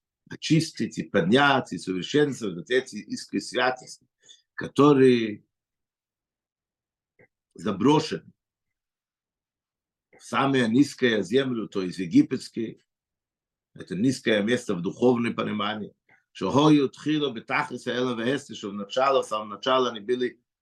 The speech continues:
полностью в сокрытии. А мы их раскрываем, их поднимаем и возвращаем на правое естественное место. Вейнишейриш кол аломес вейстерим умишем эликим гематрия тева. Откуда исходят все эти сокрытия? Мы же понимаем, что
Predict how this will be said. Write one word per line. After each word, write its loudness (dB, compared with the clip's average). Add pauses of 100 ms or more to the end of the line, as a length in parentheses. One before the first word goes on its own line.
полностью 0
в -10
сокрытии. 2 (1600)
А -16
мы 0
их 6
раскрываем, 2
их -12
поднимаем 0
и 2
возвращаем -2
на -8
правое -6
естественное -6
место. -10 (460)
Вейнишейриш 2
кол 0
аломес -2
вейстерим 0
умишем -2
эликим -4
гематрия -10
тева. -12 (680)
Откуда 4
исходят 2
все 2
эти -2
сокрытия? -8
Мы -2
же -6
понимаем, 2
что -8